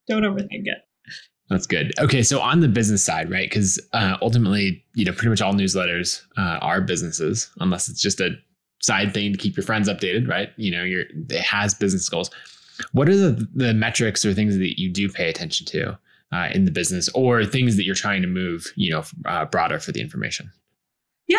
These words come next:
Speaker 1: I mean, I think we're definitely interested in how many people are converting to paid subscribers of the information through the newsletter. Uh,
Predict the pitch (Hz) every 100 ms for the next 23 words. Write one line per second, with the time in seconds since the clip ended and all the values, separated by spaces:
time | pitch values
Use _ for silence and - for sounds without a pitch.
0 | 480 302 262 302 339 262 269 311 285 262
1 | 277 269 240 226 214 220 214 214 208 202
2 | 202 208 202 202 196 196 190 190 185 185
3 | 190 190 220 202 196 190 196 202 196 190
4 | 180 190 185 180 190 180 185 185 190 185
5 | 185 180 185 262 226 226 220 226 202 202
6 | 196 202 - - - - 214